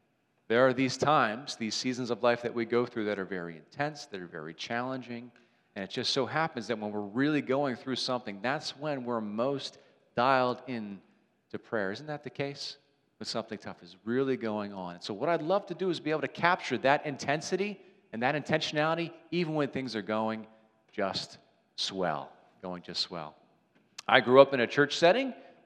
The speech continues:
and, uh, I grew up, my, my parents were, were Christians, they were believers, and so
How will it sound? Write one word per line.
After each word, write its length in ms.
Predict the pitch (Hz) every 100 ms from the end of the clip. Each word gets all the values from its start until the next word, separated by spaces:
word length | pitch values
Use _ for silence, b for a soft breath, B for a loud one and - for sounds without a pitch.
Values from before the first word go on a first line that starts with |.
| -
and, 320 | 98 98 92
uh, 80 | 98
I 160 | 92 98
grew 160 | 110
up, 100 | 160
my, 160 | 131 104 92
my 80 | 90
parents 400 | 127 160 175 127
were, 120 | 107
were 180 | 101 95
Christians, 400 | - 226 226 180
they 80 | 101
were 80 |
believers, 520 | 175 110 202 233 208 120
and 120 | 104
so 440 | - 107 101 101